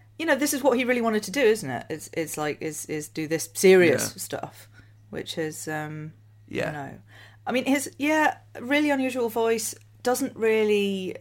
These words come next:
Speaker 1: it's never kind of landed for me. It doesn't really resonate for me. Do you know what I mean? It's like sometimes
Speaker 2: Mm.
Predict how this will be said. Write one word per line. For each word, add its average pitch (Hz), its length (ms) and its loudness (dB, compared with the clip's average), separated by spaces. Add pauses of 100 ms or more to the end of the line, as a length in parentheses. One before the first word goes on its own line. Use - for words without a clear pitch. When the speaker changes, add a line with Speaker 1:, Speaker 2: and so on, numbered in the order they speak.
(160)
Speaker 1:
it's - 420 -12
never 240 260 -2
kind 247 220 -2
of 208 60 2
landed 202 340 0
for 214 80 -8
me. 220 120 0
It 233 60 -2
doesn't 208 200 -6
really 202 180 -2
resonate 190 640 0 (360)
for - 140 -12
me. 196 380 -2 (180)
Do - 100 -10
you 226 40 -6
know 254 60 2
what 254 80 2
I - 20 -2
mean? 247 180 0
It's 208 160 -2
like 214 140 -2
sometimes 220 760 -2
Speaker 2:
Mm. 117 280 -8